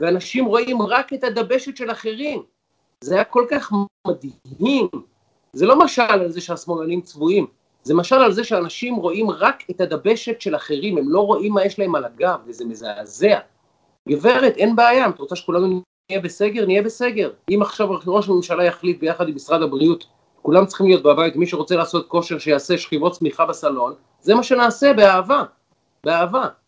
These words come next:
אבל אל תגידי לי, "אני יכולה להפגין פה ולעשות מה שאני רוצה, כי אני לוחמת למען הצדק",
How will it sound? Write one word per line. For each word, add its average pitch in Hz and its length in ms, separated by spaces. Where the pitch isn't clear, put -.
אבל 180 160
אל 330 80
תגידי 262 380
לי, 196 200
"אני 196 100
יכולה 196 260
להפגין 185 400
פה 190 140
ולעשות 165 400
מה 180 100
שאני 185 220
רוצה, 170 300
כי 170 120
אני 185 160
לוחמת 185 380
למען 170 260
הצדק", 165 480